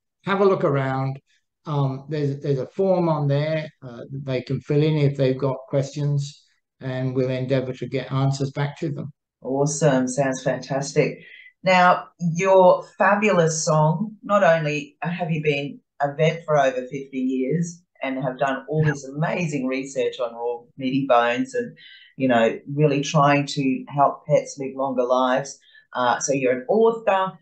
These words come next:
Speaker 2: you are a songwriter. <laughs> So Doctor Lonsdale sent through his short poem to me and I said, "That would make a great tune."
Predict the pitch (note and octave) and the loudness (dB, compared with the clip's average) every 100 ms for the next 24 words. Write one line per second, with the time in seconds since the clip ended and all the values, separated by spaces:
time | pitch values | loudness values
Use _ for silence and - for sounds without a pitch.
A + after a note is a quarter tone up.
0 | _ F#3+ B3+ D#3+ - - - F3+ G#3+ C#4+ | _ -4 2 2 2 -2 -4 2 2 2
1 | B3 F#3+ C#3 B2 B2 C#3 - - - B3+ | 2 4 4 0 -2 -2 -4 -8 0 0
2 | - - - - - - A3+ G3+ - - | 0 -8 -8 -10 -14 2 4 4 0 -10
3 | - C#3+ - - - - - F#3 F#3 F#3+ | -6 -6 -4 -2 -2 0 2 4 2 -4
4 | - E3 D3+ C#3+ - E3 E3+ - D#3 C#3+ | 0 2 4 0 -2 -2 -2 -6 -4 -4
5 | D3+ C#3 - F3 F#3 - D3+ C3+ B2+ - | -4 -6 -8 -8 -8 -6 -2 -2 -2 -6
6 | C3+ B2+ C#3+ D3+ D#3 - G3 - - - | -6 -4 -2 -2 -2 -2 -4 -4 -4 -2
7 | F3 D#3 D3+ C#3+ C3+ B2+ - B2 D3 D#3 | 0 0 0 2 2 2 -6 -8 -6 -6